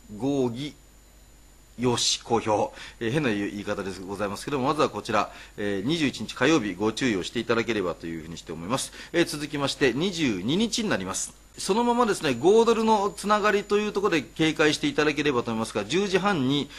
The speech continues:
えー、四半期ベースでの、おー、消費物価指数、えー、こちらの方が発表されますので、五ドル、えー、二十一日から二十二日が少し山場になるのかなというふうにして見ております。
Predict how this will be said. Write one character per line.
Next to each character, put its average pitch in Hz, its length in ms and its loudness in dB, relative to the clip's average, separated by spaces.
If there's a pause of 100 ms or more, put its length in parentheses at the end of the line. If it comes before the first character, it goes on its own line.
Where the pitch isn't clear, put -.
(140)
え 143 80 2
ー、 139 40 4
四 165 160 0
半 202 220 4
期 196 220 -4
ベ 190 240 10
ー - 20 2
ス 131 160 -6
で 165 80 4
の、 175 140 4
お 104 540 2
ー、 - 20 -6
消 175 180 2
費 165 140 2
物 151 120 -2
価 - 120 0
指 147 100 4
数、 95 200 -4 (220)
え 131 120 2
ー、 135 60 4
こ 131 140 -2
ち 127 80 -4
ら 143 140 0
の 156 80 0
方 156 80 0
が 110 100 0
発 92 300 -4
表 107 120 0
さ 113 100 -2
れ 101 40 -4
ま 107 140 -6
す - 100 -12
の 87 80 -10
で、 95 320 0
五 143 200 0
ド 156 80 2
ル、 143 180 0 (300)
え 139 140 2
ー、 - 20 2
二 180 240 0
十 147 320 0
一 117 280 -6
日 190 320 -6
か 185 120 2
ら 170 100 4
二 185 180 -2
十 165 240 0
二 127 160 0
日 165 260 -6
が 151 120 2
少 - 140 -6
し 120 160 -6
山 120 200 2
場 143 120 2
に 113 100 -4
な 113 140 0
る 117 80 -4
の 95 120 -4
か 98 140 -6
な 120 120 -2
と 120 160 -10 (120)
い 101 80 -6
う 101 100 -4
ふ 92 60 -10
う 104 60 -6
に 90 80 -8
し - 40 -14
て 87 140 -10
見 92 120 -8
て - 120 -10
お 82 100 -14
り 92 60 -10
ま 113 80 -2
す。 - 140 -8